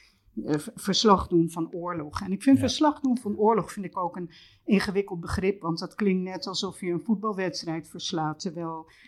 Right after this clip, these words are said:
Speaker 1: ja, de moeilijkheid van conflicten is juist dat je maar een deel van een hele ingewikkelde situatie vaak overziet. En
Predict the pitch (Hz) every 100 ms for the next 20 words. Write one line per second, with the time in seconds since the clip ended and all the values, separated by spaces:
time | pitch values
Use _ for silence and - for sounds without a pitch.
0 | _ - 185 165 170 196 190 190 - 170
1 | 170 - 170 180 156 208 214 - - 165
2 | - 160 170 - 175 165 185 170 135 175
3 | 165 165 - 185 170 165 170 165 - 165
4 | 165 160 170 170 156 175 - 175 165 165
5 | 170 - 170 - 165 180 208 - 160 170
6 | 156 - 175 180 185 151 185 180 - 170
7 | 170